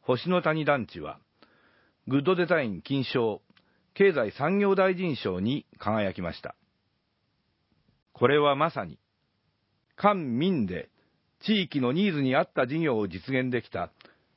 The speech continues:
先端的な試みとして具現化できたものです。引き続き、本年も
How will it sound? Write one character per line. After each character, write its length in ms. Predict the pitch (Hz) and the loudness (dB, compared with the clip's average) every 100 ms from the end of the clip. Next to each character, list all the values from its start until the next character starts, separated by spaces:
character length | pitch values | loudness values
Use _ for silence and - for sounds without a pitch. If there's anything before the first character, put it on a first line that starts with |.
| _ _ _ - | _ _ _ -2
先 220 | 143 190 190 | 0 2 2
端 240 | 202 196 | 0 0
的 260 | 165 180 190 | -2 -2 0
な 200 | 208 208 - | -2 -2 -10
試 340 | - 135 131 | -4 0 0
み 140 | 92 - _ _ _ _ _ - | -2 -8 _ _ _ _ _ -2
と 120 | 147 | 0
し 120 | 135 | 0
て 260 | - 165 180 _ _ _ _ _ _ - | -2 -4 -4 _ _ _ _ _ _ -2
具 100 | 127 | 0
現 280 | 135 131 | 0 -2
化 240 | 117 120 113 | 0 0 0
で 120 | 104 | -4
き 80 | 123 | -6
た 100 | - | -8
も 120 | 85 | -8
の 60 | 80 | -8
で 100 | - | -10
す。 60 | - - _ _ _ _ _ _ _ _ _ _ _ _ _ _ _ _ _ _ _ _ _ _ _ _ _ _ _ - | -16 -20 _ _ _ _ _ _ _ _ _ _ _ _ _ _ _ _ _ _ _ _ _ _ _ _ _ _ _ -2
引 80 | 143 | 0
き 40 | |
続 200 | 151 139 | 0 -2
き、 200 | - 139 - _ _ _ _ _ | -2 -6 -6 _ _ _ _ _
本 240 | 170 175 | 0 2
年 220 | 147 117 | 2 2
も 180 | 107 107 | 0 -2